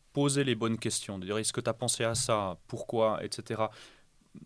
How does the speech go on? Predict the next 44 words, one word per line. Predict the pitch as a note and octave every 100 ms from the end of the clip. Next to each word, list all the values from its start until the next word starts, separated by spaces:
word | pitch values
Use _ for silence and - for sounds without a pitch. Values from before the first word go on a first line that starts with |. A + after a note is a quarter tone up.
| -
Essayer | A#2 - C#3 C#3
d'appor-, | B2 A#2 B2+ B2+
d'amener | A#2+ B2+ C3 C3+ C3
la | A2+
personne | B2 - C3+
à | A2+
réfléchir | A2 - A2+ B2
d'une | A2
autre | A2+ A#2+
manière | A#2+ A#2+ G#2+
par | -
rapport | G2+ G#2 G#2
à |
l'expérience | G2+ - A2 G#2+ A2+ A2
que | -
j'ai | G#2 G2+
accumulée. | F#2 - G#2+ G#2 D3
Ça, | A#2
c'est | -
quelque | A2 A#2+
chose | D#3 -
que, | B2
où | A2 - - - - -
je | -
suis | A#2
contacté, | B2+ C3 - - C3
euh, | B2 G#2 G2+ G2 F#2+ F#2+ F#2+
assez | F#2 F#2+ B2
régulièrement | A2+ G#2+ G#2+ A2 C#3+ G3+
par | C3 A#2
des |
personnes | A2 B2 - F#3
pour | E3+ -
ça, | - F3
mais | A#2
c'est | -
pas | A#2+
une | A2+
activité | A2 A#2 G#2+
professionnelle, | A2 A#2 A#2 - A#2+ C#3
je | G#2+
le | F#2+
fais, | -
euh, | G2+ F#2+